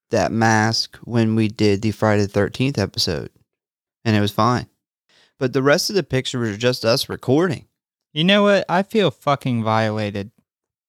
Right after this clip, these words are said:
Speaker 2: Tell,
Speaker 1: You
Speaker 2: tell
Speaker 1: should.
Speaker 2: TikTok I feel violated.
Speaker 1: Yeah.
Speaker 2: Just take TikTok down. Replace it with our website.
Speaker 1: <laughs>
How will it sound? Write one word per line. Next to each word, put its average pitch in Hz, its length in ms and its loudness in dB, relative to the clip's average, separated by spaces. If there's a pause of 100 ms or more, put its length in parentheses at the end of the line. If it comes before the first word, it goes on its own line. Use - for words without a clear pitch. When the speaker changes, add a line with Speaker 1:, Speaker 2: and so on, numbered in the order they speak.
(200)
Speaker 2:
Tell, 160 240 0
Speaker 1:
You 120 60 -10
Speaker 2:
tell 131 240 0
Speaker 1:
should. 113 100 -6
Speaker 2:
TikTok 143 560 0
I 127 180 6
feel 101 280 -2
violated. 95 760 -4 (480)
Speaker 1:
Yeah. 113 220 -6 (180)
Speaker 2:
Just - 320 -12
take 165 240 0
TikTok 135 540 -2
down. 98 400 -4 (1080)
Replace 135 420 0
it 123 60 -6
with 113 140 -4
our 123 140 2
website. 110 560 -4 (160)
Speaker 1:
<laughs> 117 500 -4